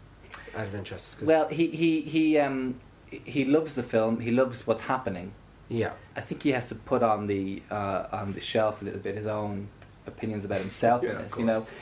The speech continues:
Speaker 1: Yeah.
Speaker 2: He's very, very, uh, he's very, he's not, he doesn't actually, he really, I know he doesn't come across, he comes across very kind of gregarious, I suppose, and a big character, but he doesn't like a lot of that kind of attention, you know. He's quite modest, really.
Speaker 1: Mm.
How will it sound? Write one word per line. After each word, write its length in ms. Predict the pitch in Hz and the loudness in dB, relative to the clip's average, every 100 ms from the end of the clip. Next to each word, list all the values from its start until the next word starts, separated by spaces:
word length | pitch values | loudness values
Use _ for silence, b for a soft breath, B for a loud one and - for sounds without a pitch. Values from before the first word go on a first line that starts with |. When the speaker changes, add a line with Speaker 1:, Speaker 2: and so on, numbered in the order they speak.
| - | -6
Speaker 1:
Yeah. 80 | 135 | -2
Speaker 2:
He's 140 | 127 | 4
very, 240 | 135 139 | 6 6
very, 360 | 135 127 120 113 | 4 2 4 4
uh, 200 | 110 104 | 4 2
he's 180 | 110 110 | -2 -2
very, 300 | 131 127 120 | 2 2 2
he's 180 | 123 123 | 0 4
not, 260 | 135 135 | 4 4
he 80 | 123 | 2
doesn't 440 | 147 151 143 143 - | 0 0 -4 -4 0
actually, 380 | 143 - 131 | 0 2 0
he 180 | 120 135 | 2 2
really, 260 | 135 151 147 | 6 4 4
I 60 | |
know 100 | 139 | 4
he 60 | 143 | 4
doesn't 220 | 139 123 | 2 2
come 100 | 117 | 2
across, 340 | 113 123 123 - 98 - - - - 104 | 4 4 2 -2 -8 -6 -6 -6 -4 -2
he 100 | 123 | -2
comes 200 | 117 135 | 0 0
across 180 | 123 117 | 4 4
very 180 | 117 110 | 6 4
kind 160 | 117 104 | 2 -2
of 60 | |
gregarious, 480 | 110 107 113 120 113 | -2 4 4 4 0
I 60 | 104 | -4
suppose, 360 | 104 101 104 | -2 0 0
and 140 | 107 104 | 0 -2
a 40 | |
big 220 | 110 107 | 0 0
character, 300 | - 107 110 | 0 0 0
but 100 | 113 | -2
he 80 | 110 | 2
doesn't 380 | 131 131 117 113 B B B | 2 2 0 -2 B B B
like 240 | 117 123 120 | 4 4 4
a 60 | |
lot 160 | 110 107 | 2 4
of 40 | |
that 160 | 117 117 | 2 2
kind 300 | - 117 113 | 2 2 2
of 80 | 104 | -2
attention, 560 | - 117 123 - - - | 0 0 0 -6 -12 -6
you 80 | 110 | -2
know. 180 | 101 | 0
He's 120 | 107 104 | -2 2
quite 180 | 120 | 2
modest, 480 | 113 110 120 - - | 6 4 4 0 -4
really. 340 | 113 110 98 98 135 | -2 -2 -4 -6 -6
Speaker 1:
Mm. 300 | 131 117 | -2 -2